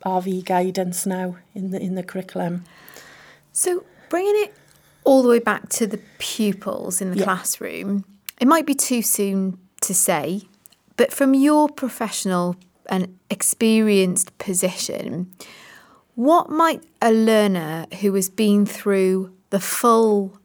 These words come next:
Speaker 2: R V E curriculum versus a pupil who went through the old R E curriculum, what might their behaviours, dispositions, what, you know, what outcomes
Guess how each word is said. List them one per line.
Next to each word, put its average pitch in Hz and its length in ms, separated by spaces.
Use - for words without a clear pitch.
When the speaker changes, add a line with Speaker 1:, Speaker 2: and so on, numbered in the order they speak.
Speaker 2:
R 196 280
V 196 200
E 196 500
curriculum 165 960
versus 190 800
a 196 60
pupil 202 400
who 196 120
went 190 240
through 190 180
the 190 160
old 214 560
R 185 260
E 254 180
curriculum, 165 920
what 320 380
might 294 480
their 233 380
behaviours, 196 880
dispositions, 196 840
what, - 300
you 247 100
know, 196 160
what 226 400
outcomes 190 920